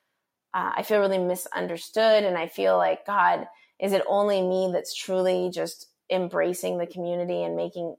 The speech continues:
and really genuinely caring about how each person's doing?" It's,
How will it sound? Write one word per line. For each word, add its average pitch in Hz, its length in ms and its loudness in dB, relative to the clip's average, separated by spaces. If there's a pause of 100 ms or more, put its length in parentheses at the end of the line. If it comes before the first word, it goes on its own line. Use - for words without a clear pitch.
and 170 180 -6
really 190 380 2
genuinely 175 560 -2
caring 175 600 -6 (420)
about 170 560 4 (320)
how 180 320 0
each - 480 -6 (360)
person's 175 520 -4
doing?" 175 480 -4
It's, - 180 -8